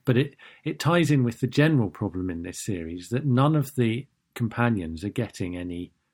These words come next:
development. And even though I liked Tesla and I liked the way that the companions were written in that, <sighs> someone's actually done an episode, uh, a-, a-, an edit of that episode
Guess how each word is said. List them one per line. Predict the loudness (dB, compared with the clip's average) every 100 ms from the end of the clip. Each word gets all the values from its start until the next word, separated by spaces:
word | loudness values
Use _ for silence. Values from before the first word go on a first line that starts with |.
| _ _
development. | 4 6 4 0 -6 -8 -16 -20 _ _ _ _
And | 0 2 0 -4 _
even | 0 2 4 4
though | 4 2 -2 -6 _ _ _ _
I | 2
liked | 4 6 4 -2 -12 -16 _ _ _ _
Tesla | -4 -2 -2 -4 -4 -6 _ _
and | -4 -2 -2 -6 -8 -2
I | 0
liked | 2 2 0 -6 -6
the | -4
way | -2 -2 -4
that | -6 -6
the |
companions | -6 -6 -4 -4 -4 -6 -6
were | -2
written | -2 -2 -6
in | -8 -8
that, | -6 -8 -10 _ _ -20 -20 -12
<sighs> | -10 -12 -12
someone's | 0 2 4 4 4
actually | 2 0 2
done | 2 2
an | 2
episode, | 0 -2 -2 0 -2 -6 -14 _ _ _ -2
uh, | 0 -2 -6
a-, | -10 -8
a-, | -6 -6 -2
an | 2
edit | 4 4 0 -4 -6
of |
that | -6 -2
episode | -2 -4 -6 -6 -4 -6 -10